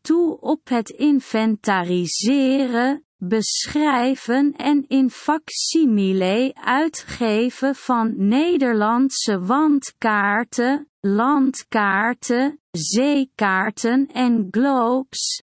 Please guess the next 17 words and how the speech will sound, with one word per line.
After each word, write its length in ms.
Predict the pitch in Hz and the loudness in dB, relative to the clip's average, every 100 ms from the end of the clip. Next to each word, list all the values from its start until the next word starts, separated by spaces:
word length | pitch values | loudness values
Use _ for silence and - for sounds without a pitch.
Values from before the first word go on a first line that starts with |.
| _ | _
Daarbij 760 | 190 220 233 185 247 330 370 311 | -4 -2 0 0 0 0 0 -2
is 300 | 269 233 - | -2 -4 -2
het 300 | 202 202 202 | -4 -4 -2
doel 460 | 240 320 320 294 | 0 2 2 0
om 320 | 294 - 277 269 | -2 0 0 0
gebruikers 1200 | - 285 220 240 269 302 330 294 - 208 254 - | -2 -2 -2 -2 0 0 0 -2 -2 -4 -4 -4
te 180 | - - | -4 -4
instrueren 1500 | - 262 - - - 202 190 180 214 285 247 226 240 277 | 0 0 0 -6 -6 -2 0 0 0 2 2 0 -2 -2
hoe 440 | - 233 247 311 311 | -2 0 2 2 0
oude 680 | - 262 247 247 214 226 233 | -4 -2 0 0 0 -2 -4
kaarten 760 | - 311 302 240 247 - 262 277 | -2 0 2 0 -2 0 0 0
als 340 | 247 247 - 196 | -2 -2 -4 -2
historische 1300 | 220 349 - - - 320 349 294 254 247 - - 185 165 | -2 -2 -4 -8 -2 0 2 0 0 -2 -2 -4 -4 -2
bron 480 | 233 277 320 311 277 | 0 2 4 2 0
gebruikt 1000 | - 214 180 220 247 262 320 - - - | -2 -4 -2 0 0 0 0 -4 -14 -6
kunnen 400 | - 311 233 202 | 0 2 2 0
worden, 520 | 196 214 190 208 294 | 0 0 0 0 -2